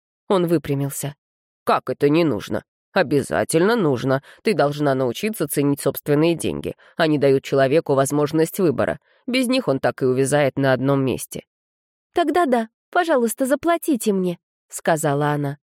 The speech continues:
"У тебя это особо много времени не потребует". "Я могла бы приходить по четвергам, возможно, и чаще, если удрать сумею". "Я с ними сам поговорю", — пообещал он.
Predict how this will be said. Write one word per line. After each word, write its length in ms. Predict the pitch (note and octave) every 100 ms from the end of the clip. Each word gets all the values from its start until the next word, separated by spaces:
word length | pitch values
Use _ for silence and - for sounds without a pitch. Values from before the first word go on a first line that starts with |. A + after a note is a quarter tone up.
| _ _
"У 80 | G3
тебя 320 | - B2 -
это 260 | E3+ G#3 G3
особо 300 | - C#3 B2+
много 260 | C3 A2+
времени 400 | A2 A2 D3+ D#3
не 140 | D#3 D3
потребует". 580 | D#3 - A2+ - G2 - _ _ _ _ _ _
"Я 160 | D#4+ D4+
могла 320 | D4 C4+ E4
бы 120 | C#4+
приходить 480 | A#3+ A#3+ B3+ B3+ C4
по 120 | C4
четвергам, 600 | D4 C#4+ D4+ A3 G3 F3+ -
возможно, 600 | D4 D4+ D#4 E4+ E4 F4+
и 40 |
чаще, 380 | F4+ D#4 A3 A3+
если 280 | A3+ A3+ C4
удрать 320 | C#4+ C#4 F#3
сумею". 420 | - G3+ G3 E3 E3+ _ _ _ _
"Я 160 | E3 C3+
с 100 | -
ними 220 | C#3 D#3+
сам 280 | F3+ C3+ G2
поговорю", — 500 | A2+ A2 B2+ B2+ - _ _ _ -
пообещал 600 | F3+ D3 D#3 - D#3+ D3+
он. 160 | C#3